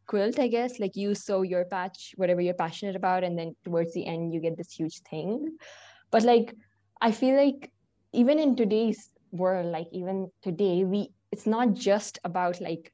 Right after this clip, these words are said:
"Oh, nudity, free the nipple," you know, which is not wrong, by the way. I think it's fine. If someone does not want to wear a bra under her shirt and <laughs> wants to, like,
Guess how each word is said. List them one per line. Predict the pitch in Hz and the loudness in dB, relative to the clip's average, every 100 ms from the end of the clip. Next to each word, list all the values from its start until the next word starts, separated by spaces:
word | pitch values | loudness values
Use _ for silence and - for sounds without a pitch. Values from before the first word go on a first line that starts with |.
| - | -4
"Oh, | 190 175 | 0 2
nudity, | 175 175 175 175 196 170 170 | 2 2 0 -4 -4 -4 -6
free | - 180 | -4 -4
the | 170 | -2
nipple," | 165 156 175 160 160 - | -2 -2 0 0 -2 -8
you | 170 | -6
know, | 170 196 208 | -6 -8 -2
which | 226 247 | 0 2
is | 294 247 | -2 -2
not | 254 247 | -4 -2
wrong, | 185 175 | -4 -4
by | 160 147 | -6 -8
the | 156 | -8
way. | 151 - | -8 -4
I | 185 | -2
think | 220 226 | 0 -2
it's | 208 | -2
fine. | - 170 165 147 - | -4 -4 -4 -8 -10
If | 175 | -6
someone | 196 196 214 | -2 0 0
does | 175 175 | 0 -2
not | 165 180 | -4 -6
want | 160 170 170 | -6 -6 -6
to | 151 | -4
wear | 156 160 | -2 -2
a | 151 | -4
bra | 147 151 151 | -4 -4 -2
under | 156 151 | -6 -6
her | 151 156 | -6 -6
shirt | - 160 151 - - - - | -2 -2 -2 -8 -20 -16 -2
and | 190 | 2
<laughs> | 214 | 4
wants | 190 208 | 4 2
to, | 208 | 2
like, | 185 160 | 4 2